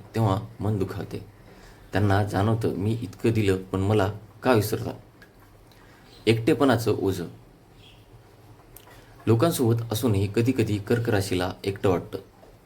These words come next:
त्यांच्या आतल्या गप्पा कुणालाही पूर्णपणे कळत नाहीत. ही न सांगितलेली पोकळी त्यांना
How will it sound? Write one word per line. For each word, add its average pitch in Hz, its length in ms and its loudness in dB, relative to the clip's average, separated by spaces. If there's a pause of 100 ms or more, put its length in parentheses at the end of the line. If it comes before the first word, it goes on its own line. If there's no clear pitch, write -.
(1300)
त्यांच्या 117 600 2
आतल्या 113 300 0
गप्पा 113 320 -2
कुणालाही 113 540 0
पूर्णपणे 113 640 -2
कळत 98 340 -2
नाहीत. 87 200 -10 (1400)
ही 139 80 8
न 139 120 6
सांगितलेली 113 580 -2
पोकळी 95 420 -4
त्यांना 92 320 -2